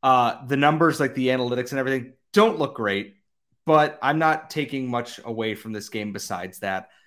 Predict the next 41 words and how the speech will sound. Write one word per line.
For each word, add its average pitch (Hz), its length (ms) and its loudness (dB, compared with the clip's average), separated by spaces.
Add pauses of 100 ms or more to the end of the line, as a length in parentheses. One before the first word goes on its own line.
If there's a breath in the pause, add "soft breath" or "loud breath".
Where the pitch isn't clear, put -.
(120 soft breath)
I 135 140 0
think 175 240 -4
Kaiden 151 240 -2
Guhle 131 180 -2
is 120 120 -8
gonna 123 160 -4
come 120 180 -2
out 107 180 0
fine. 110 200 0
He's 127 160 -6
gonna 185 160 2
have 165 240 0
some 139 200 -4
learning 107 380 -4
bumps. 104 340 -4 (160)
Every 139 280 -4
young 127 200 -4
defenseman 117 520 -6
does. 110 380 -2 (1300)
Not 156 320 2
noticing 190 400 2
defensemen 127 540 -2
is 107 160 -6
not 104 200 -2
a 98 60 -6
bad 92 380 -8
thing 92 160 -10
in 90 80 -12
the 92 100 -12
N 90 100 -16
H 90 220 -16
L. 64 240 -10 (220)
It 120 100 -6
means 135 240 -4
they're 135 80 -4
likely 139 360 -2
going 120 340 -2
about 110 260 0
their 110 100 -4
job 101 320 -2
efficiently. 98 760 -12